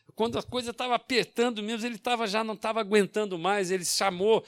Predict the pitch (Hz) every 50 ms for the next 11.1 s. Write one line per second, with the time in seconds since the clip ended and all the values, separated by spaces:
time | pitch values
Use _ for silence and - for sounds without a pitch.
0 | - - - - - 175 165 - 220 208 190 - - - 202 208 220 214 185 135
1 | 143 170 190 - - - 208 202 _ 196 165 - - - - - 196 190 185 185
2 | 202 196 180 180 170 - 190 175 165 147 135 156 175 175 - - - 151 147 165
3 | 190 185 156 147 _ - 185 202 196 175 151 - - 175 185 196 170 160 135 117
4 | 156 185 190 180 - 190 175 151 - 269 262 240 240 254 254 233 214 214 226 220
5 | - 202 170 185 214 190 - - - - - - 233 226 - - - 254 220 220
6 | 240 233 226 247 240 226 175 190 254 226 151 135 202 226 247 233 226 214 214 202
7 | 185 160 - - 190 185 180 147 - - - - _ 196 208 208 254 262 254 208
8 | 170 185 220 254 285 269 - - 240 185 170 208 185 175 190 220 240 240 220 190
9 | 160 - - - 220 - - 220 - - 196 160 156 226 233 220 180 202 226 214
10 | 180 135 139 208 240 262 208 180 202 160 147 180 175 170 156 - - - 160 165
11 | 165 -